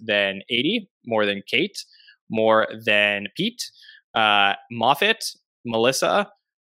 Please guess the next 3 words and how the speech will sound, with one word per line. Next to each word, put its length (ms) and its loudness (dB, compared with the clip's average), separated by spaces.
um, 880 -2
Chloe, 580 2
Bowen, 560 2